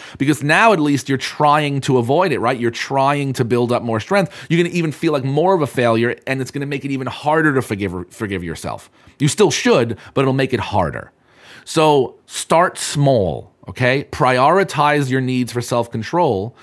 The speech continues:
Start on the things that need the most self-control first. Start small and then build from there.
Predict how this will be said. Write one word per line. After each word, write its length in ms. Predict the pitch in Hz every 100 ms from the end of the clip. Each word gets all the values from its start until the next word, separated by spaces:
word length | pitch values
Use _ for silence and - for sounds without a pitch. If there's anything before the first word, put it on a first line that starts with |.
| - -
Start 500 | - - - 151 170
on 120 | 160
the 80 | 143
things 380 | - 143 143 127
that 160 | 120
need 320 | 123 127 135 117
the 60 |
most 300 | 117 123 131
self-control 720 | - 120 113 120 110 113 101
first. 640 | - - 143 107 - - - _ _ _ _ _ _ _ _
Start 360 | - 120 139 -
small 400 | - 170 139 131
and 120 | 127
then 120 | 120
build 440 | 110 139 139 135
from 320 | 113 - 120 117
there. 380 | 120 101 55